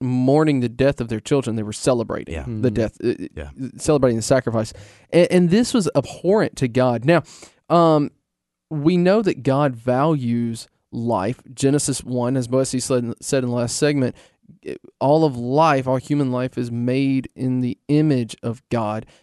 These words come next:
Speaker 1: This was the destruction of that and
Speaker 2: Mm.
Speaker 1: sacrifice to a, to a false god, to a
Speaker 2: Mm.
Speaker 1: fake god. Um,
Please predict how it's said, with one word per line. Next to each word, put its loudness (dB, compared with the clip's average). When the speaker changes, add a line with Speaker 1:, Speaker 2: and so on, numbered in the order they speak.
Speaker 1:
This 0
was -2
the -4
destruction -4
of -8
that -2
and -4
Speaker 2:
Mm. -8
Speaker 1:
sacrifice -2
to -2
a, -6
to -2
a -2
false 2
god, -4
to -10
a -6
Speaker 2:
Mm. -8
Speaker 1:
fake 0
god. -4
Um, 2